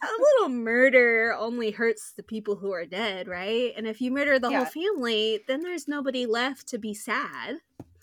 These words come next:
Speaker 1: So it's
Speaker 2: Yeah.
Speaker 1: fine.
Speaker 2: Also, um, don't, don't take that as advice.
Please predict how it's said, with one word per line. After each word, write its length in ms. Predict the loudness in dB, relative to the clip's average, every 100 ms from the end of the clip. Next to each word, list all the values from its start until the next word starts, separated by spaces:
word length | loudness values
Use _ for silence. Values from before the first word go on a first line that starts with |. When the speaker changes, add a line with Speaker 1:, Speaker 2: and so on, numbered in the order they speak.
| -20 _ _
Speaker 1:
So 200 | -8 -2
it's 20 | -2
Speaker 2:
Yeah. 120 | -2 -4 -2
Speaker 1:
fine. 320 | -2 -4 -2
Speaker 2:
Also, 600 | 0 2 4 4 4 0 2
um, 360 | 4 4 0 4
don't, 400 | 6 6 0 4
don't 180 | 4
take 180 | 4 0
that 160 | 2 4
as 160 | 2
advice. 680 | 0 -4 -4 -4 -10 -12 -14